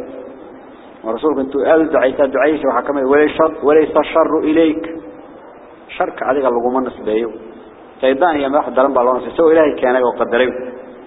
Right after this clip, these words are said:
"Walaysa sharru ilayk." Fasaddahum can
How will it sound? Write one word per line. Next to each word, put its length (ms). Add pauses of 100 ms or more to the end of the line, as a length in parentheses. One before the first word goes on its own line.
"Walaysa 360
sharru 300
ilayk." 260 (2000)
Fasaddahum 480
can 160